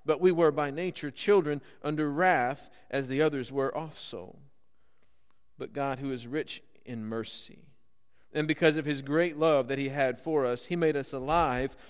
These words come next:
with the Messiah, even though we were dead in our trespasses. You are saved by grace." All right, so it begins here, and he begins talking about the work of salvation.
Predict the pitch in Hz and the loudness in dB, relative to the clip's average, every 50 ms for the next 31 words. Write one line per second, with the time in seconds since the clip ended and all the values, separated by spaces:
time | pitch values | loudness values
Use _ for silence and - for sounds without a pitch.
0 | - - - 135 135 - 135 131 135 127 - - 175 165 160 160 143 131 127 - | -16 -8 -6 -6 -4 -4 -4 -4 -4 -6 -4 0 2 2 2 2 2 0 0 2
1 | 151 160 147 156 147 143 139 139 147 147 135 135 131 127 127 165 160 151 139 135 | 2 2 2 2 -2 0 0 0 -2 -2 -2 -2 -4 -4 0 0 2 2 2 0
2 | 131 - - - - - - - - 135 135 139 131 131 127 - - 147 143 143 | -2 -4 -12 -20 -20 -20 -20 -14 -8 -6 -4 -2 -2 -4 -4 -4 -6 -4 -4 -4
3 | - - - - 127 117 104 - - - - - - - - - - - - - | -8 -8 -6 -6 -6 -6 -6 -10 -12 -12 -12 -14 -16 -16 -14 -14 -14 -14 -14 -16
4 | - - - - - - - - - - - - - - - 110 123 143 147 143 | -20 -20 -20 -20 -20 -20 -20 -20 -20 -20 -20 -20 -20 -20 -16 -8 -4 -4 -2 -2
5 | 127 113 110 107 - - - - - - - - 107 107 - - - - 160 143 | -4 -6 -8 -12 -14 -20 -20 -20 -20 -18 -12 -10 -8 -8 -8 -8 -6 -4 -2 -2
6 | 131 110 101 101 113 127 123 - - - - - - - - - - - - - | -2 -2 -4 -6 -8 -10 -12 -16 -20 -20 -20 -20 -20 -20 -20 -20 -20 -20 -16 -8
7 | 117 113 107 101 104 127 147 147 131 113 101 92 - - - - - - - - | -6 -6 -6 -6 -6 -6 -6 -4 -6 -6 -10 -12 -12 -10 -10 -10 -10 -10 -12 -14
8 | - - - - - - - - - - - - - - - - - - - - | -16 -20 -20 -20 -20 -20 -20 -20 -20 -20 -20 -20 -20 -20 -20 -20 -20 -20 -20 -20
9 | - - - - 147 170 175 156 - 196 180 165 151 156 202 214 208 - - 165 | -20 -16 -6 -2 0 0 2 4 4 4 6 4 4 6 6 6 6 4 2 2
10 | 170 180 165 160 175 175 160 170 165 185 175 - - - 180 190 185 - 175 151 | 2 2 2 2 0 0 0 0 0 0 0 0 -2 -2 -2 -2 -2 -2 -2 -2
11 | 143 151 147 151 156 165 - - - - - - - - - 135 147 147 143 143 | 0 0 2 2 0 -2 -4 -8 -20 -20 -20 -20 -20 -18 -10 -6 -4 0 4 8
12 | 151 160 170 170 - - - - - - - - - - - 139 127 - - 170 | 8 8 8 8 4 -4 -18 -20 -20 -20 -20 -20 -10 -4 -4 -2 -2 0 0 0
13 | 147 143 135 123 143 147 147 135 - - - 90 139 - | 2 0 2 2 0 0 0 -2 -4 -8 -10 -12 -16 -20